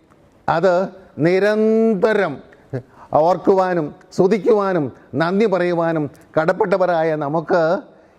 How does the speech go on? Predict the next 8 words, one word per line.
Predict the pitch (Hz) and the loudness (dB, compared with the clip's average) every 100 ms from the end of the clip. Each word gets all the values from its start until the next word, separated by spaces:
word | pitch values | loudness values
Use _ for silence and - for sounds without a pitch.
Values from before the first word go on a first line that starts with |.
| 147 | -2
ഏറ്റവും, | 185 - - 220 214 208 - - - _ - - | -2 -2 0 2 0 -4 -14 -20 -20 _ -12 -2
ആ, | 147 151 156 | 0 2 0
സഹായകമായ | - 156 165 196 220 214 190 170 156 151 139 - _ - | -2 0 0 0 2 0 0 0 0 -2 -4 -18 _ -4
ഒരു | 156 147 147 | -2 -2 -2
പ്രാർത്ഥനയാണ് | 143 156 - 190 180 143 143 160 151 139 135 _ _ - | -4 -4 -6 -6 -4 -4 -4 -2 -2 -4 -8 _ _ -4
പരിശുദ്ധ | 143 170 | -2 0
കുർബാന | 175 175 175 175 | 0 0 -2 0
കഴിഞ്ഞാൽ | 147 147 156 147 147 | 0 0 -2 -2 -2